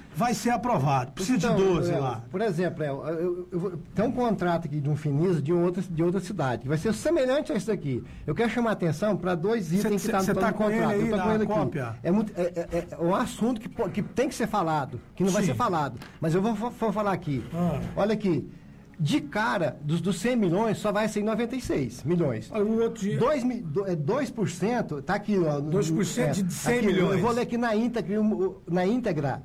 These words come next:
Speaker 1: Hum.
Speaker 2: o, o inciso de um, de um contrato de outra cidade. O mutuário, que é a prefeitura,
Speaker 1: Sim.
Speaker 2: autoriza desde já
Speaker 1: Ah.
Speaker 2: a cobrança de comissão de estruturação de dois por cento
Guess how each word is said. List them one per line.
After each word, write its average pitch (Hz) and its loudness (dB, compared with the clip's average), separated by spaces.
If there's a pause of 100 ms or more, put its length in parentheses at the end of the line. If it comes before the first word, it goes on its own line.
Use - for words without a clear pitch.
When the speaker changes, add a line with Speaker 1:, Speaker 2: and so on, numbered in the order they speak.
(160)
Speaker 1:
Hum. 196 -2
Speaker 2:
o, 196 4
o 208 4
inciso 226 -2
de 160 -2
um, 208 2
de 160 0
um 196 2
contrato 190 0
de 185 -4
outra 202 -2
cidade. 160 -2 (320)
O 185 4
mutuário, 208 2
que - -4
é - 2
a 139 -2
prefeitura, 139 0
Speaker 1:
Sim. 151 0
Speaker 2:
autoriza 202 0
desde 190 2
já 185 -4 (100)
Speaker 1:
Ah. 156 -8
Speaker 2:
a 170 -2
cobrança 220 0
de 196 -10
comissão 220 -2
de 175 -6
estruturação 214 -2 (180)
de 185 2
dois 175 2
por 262 -8
cento 220 -2